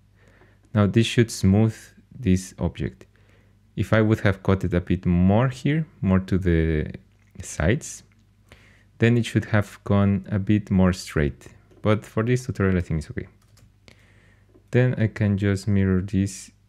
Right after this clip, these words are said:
object in the x-axis, and there I have it. So I just need to join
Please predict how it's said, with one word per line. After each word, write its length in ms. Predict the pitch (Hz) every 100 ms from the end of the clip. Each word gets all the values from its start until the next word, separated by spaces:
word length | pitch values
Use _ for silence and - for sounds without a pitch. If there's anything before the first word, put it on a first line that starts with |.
| _ - _ _ _ _ _ - _ 107
object 440 | 98 98 95 - -
in 380 | 107 104 98
the 320 | 95 92 85 - _ -
x-axis, 800 | 180 - - - - 160 - - _ _ -
and 140 | 90
there 140 | 82 71
I 40 |
have 180 | 85 113
it. 180 | - - - _ _ _ - _
So 160 | - 113
I 100 | 110
just 220 | 101 95
need 220 | 101 95
to 260 | - 95 92 - _ _ _ _ _ _ -
join 320 | - 95 92